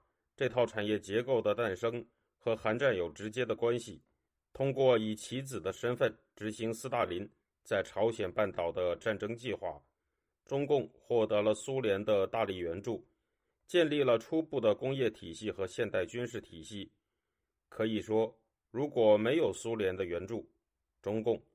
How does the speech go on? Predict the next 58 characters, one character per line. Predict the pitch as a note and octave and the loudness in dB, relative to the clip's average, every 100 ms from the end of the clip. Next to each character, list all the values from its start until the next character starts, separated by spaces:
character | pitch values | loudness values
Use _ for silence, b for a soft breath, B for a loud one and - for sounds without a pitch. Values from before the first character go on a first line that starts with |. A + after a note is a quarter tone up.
| _ _ | _ _
就 | - F2 | -10 -2
根 | A#2+ B2+ | -2 0
本 | - D#2 | -2 -2
不 | G2+ | -8
可 | - | -8
能 | D#2+ E2 A2 - _ _ | -8 -8 -8 -12 _ _
把 | F2 | -8
战 | E2+ G#2 E2+ | -2 -2 0
争 | G2+ A2 - _ | -4 -6 -10 _
进 | - C#3 | -8 -6
行 | F#2+ D#2+ D#2 | -6 -10 -12
下 | E2 | -12
去。 | D2+ - - _ _ _ _ _ _ _ | -12 -16 -20 _ _ _ _ _ _ _
在 | - D3 C#3+ C3 | 2 6 6 4
解 | A#2+ A2 | 0 -2
释 | G#2+ C#3 | 0 -4
这 | D3+ | -4
一 | C#3 A#2 | -4 -4
点 | G#2+ F#2 | -4 -4
之 | A#2+ | -6
前， | B2+ G2+ F2+ A2 A2 _ _ _ _ - | -8 -2 0 0 -4 _ _ _ _ -6
我 | G2+ | -2
们 | G#2 | -2
还 | G#2+ G2+ | 0 -2
是 | A#2 | -2
先 | A2 A#2 | -4 -6
从 | G#2 G2+ | -4 -8
最 | G#2+ G2+ | -6 -8
近 | G2 F2+ | -8 -4
发 | A2+ | -2
生 | A2+ A#2 | -2 -4
的 | A2+ | -6
一 | G#2 | -8
件 | G#2+ A2+ | -6 -6
事 | A2 D3 - _ _ | -6 -10 -12 _ _
开 | - G#2 G2 | -8 -6 -4
始 | F2+ | -8
说 | D#2 G2 | -6 -6
起 | G2 D#2+ | -6 -12
吧。 | D2 D2+ _ _ _ _ _ _ | -16 -18 _ _ _ _ _ _
今 | - C3+ | -8 -2
年 | A#2+ A#2+ | 0 -2
二 | - A#2+ | 0 0
月 | G#2+ G2+ | 2 -2
一 | A2+ | -4
日， | A#2 G2 - _ _ _ _ | -4 -6 -10 _ _ _ _
中 | - A#2+ A#2 | -4 -4 0
国 | G2+ G#2 | 4 2
上 | - A#2 G#2 | 4 -2 0
映 | G2+ F#2+ | -4 0
了 | F2+ F2 | 2 0
主 | F2+ F#2 | -2 -10
旋 | E2+ G2+ | -4 -4
律 | A2+ G#2 | -2 -4
韩 | F2+ G2 | -2 -4
战 | A2 A#2+ | 0 -2
电 | G2+ G#2 | -2 -6
影 | D#2+ | -6